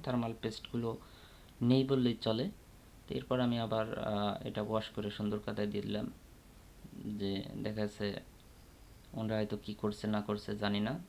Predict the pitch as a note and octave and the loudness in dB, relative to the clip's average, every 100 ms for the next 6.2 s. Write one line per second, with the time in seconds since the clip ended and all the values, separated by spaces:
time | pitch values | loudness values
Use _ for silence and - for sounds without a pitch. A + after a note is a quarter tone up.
0 | - - G#2 G#2 G2+ G#2 G#2+ G#2+ G#2 A2+ | -16 -10 -6 -2 0 0 0 0 0 2
1 | D3+ - - G#2+ - G2+ - F#2+ F2+ - | 0 -4 -2 -2 0 -2 -2 -2 -2 -4
2 | - - - - - - - - A2+ A#2 | -6 -8 -12 -20 -18 -20 -12 -8 -2 0
3 | A2 B2+ C3+ B2+ B2 - C3 B2+ B2+ A#2 | 4 4 6 4 2 0 -2 0 2 2
4 | A#2 A#2+ - E3 G#3 - - - - - | 2 0 -2 -6 -6 -12 -20 -20 -20 -20
5 | - - A2 - - - - A#2+ A#2+ A#2 | -14 -4 -2 -2 -8 -8 0 2 4 4
6 | A2+ C#3 | 2 -2